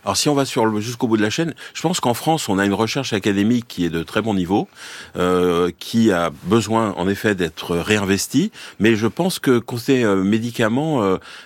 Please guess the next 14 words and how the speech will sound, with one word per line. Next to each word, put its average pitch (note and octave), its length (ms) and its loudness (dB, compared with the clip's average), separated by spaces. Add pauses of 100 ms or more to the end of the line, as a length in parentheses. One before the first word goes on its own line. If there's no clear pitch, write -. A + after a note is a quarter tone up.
on F#2+ 160 0
a G2+ 60 4
un G2+ 60 2
point G#2+ 180 -2
de G2+ 60 -4
faiblesse, C3+ 420 0
c'est-à-dire G#2 300 0
une F#2 120 0
difficulté A#2 720 0
à F#2+ 100 2
translater A#2+ 680 0
ce - 60 -8
qu'on F#2 160 -2
appelle F#2+ 420 0